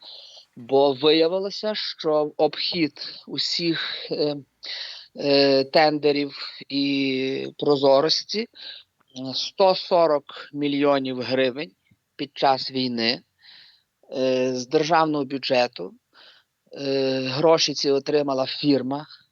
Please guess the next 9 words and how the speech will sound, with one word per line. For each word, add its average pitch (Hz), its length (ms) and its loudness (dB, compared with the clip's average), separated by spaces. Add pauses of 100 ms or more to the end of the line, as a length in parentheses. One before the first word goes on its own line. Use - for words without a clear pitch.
яка 143 380 -2
є 143 400 0 (440)
підконтрольна 143 1080 0 (100)
заступнику 139 800 -4
Єрмака, 127 640 0 (640)
на 175 420 2 (100)
піар 196 440 4 (260)
Офісу 196 500 -2
Єрмака. 147 600 -8